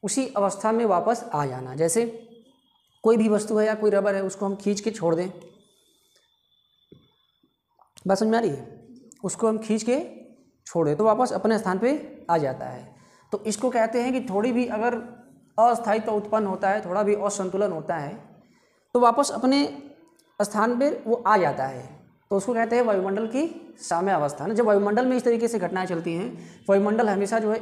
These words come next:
एक अवस्था में एक समान रूप से बना रहे, तो इसको बोलते हैं वायुमंडल की साम्य अवस्था।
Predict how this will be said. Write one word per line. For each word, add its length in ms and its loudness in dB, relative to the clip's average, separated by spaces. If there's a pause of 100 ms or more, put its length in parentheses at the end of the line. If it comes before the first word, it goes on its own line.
एक 220 -2
अवस्था 340 0
में 140 -2
एक 260 -4
समान 260 -4
रूप 160 -2
से 160 -2
बना 260 0
रहे, 180 -2
तो 80 -4
इसको 200 -8
बोलते 240 -8
हैं 160 -8
वायुमंडल 400 -4
की 180 -2 (480)
साम्य 260 2
अवस्था। 400 -6